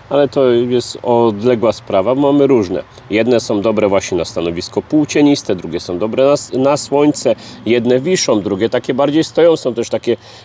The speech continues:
można rzec, stojąco zwisające. Ale zasada, jeśli chodzi o sadzenie, jest bardzo podobna. Tutaj mamy skrzynkę balkonową. Można zastosować sobie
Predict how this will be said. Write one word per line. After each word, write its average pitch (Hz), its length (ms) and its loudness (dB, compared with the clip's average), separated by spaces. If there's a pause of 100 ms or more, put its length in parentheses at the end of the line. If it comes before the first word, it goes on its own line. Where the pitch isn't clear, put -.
można 113 340 2
rzec, 98 260 -2 (300)
stojąco 87 640 -2 (360)
zwisające. 82 760 -2
Ale 95 180 4
zasada, 151 580 2 (120)
jeśli 113 280 -2
chodzi 101 220 -2
o 104 140 0
sadzenie, 104 520 0
jest 78 460 -4
bardzo 82 420 -2 (300)
podobna. 78 460 -2
Tutaj - 220 0
mamy 127 220 4
skrzynkę 98 580 -4 (140)
balkonową. 87 580 -2
Można 104 320 -2
zastosować 95 600 -2
sobie 80 300 -6